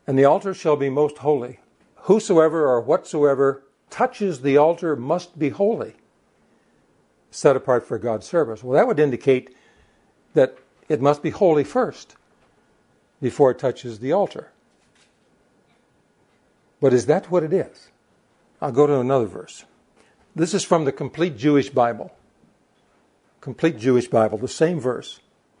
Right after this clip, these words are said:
"Seven days you will make an atonement on the altar and consecrate it. Thus the altar will be especially holy,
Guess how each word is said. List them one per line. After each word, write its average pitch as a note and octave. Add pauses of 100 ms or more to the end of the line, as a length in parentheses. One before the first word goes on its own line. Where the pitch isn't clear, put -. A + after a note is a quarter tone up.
(140)
"Seven E3+
days C#3
you C3
will B2
make B2
an A#2+
atonement D3+ (100)
on C3+
the B2
altar B2
and A2
consecrate C3+
it. B2+
Thus A#2+
the A#2
altar A#2
will A#2
be A2
especially C3+
holy, B2+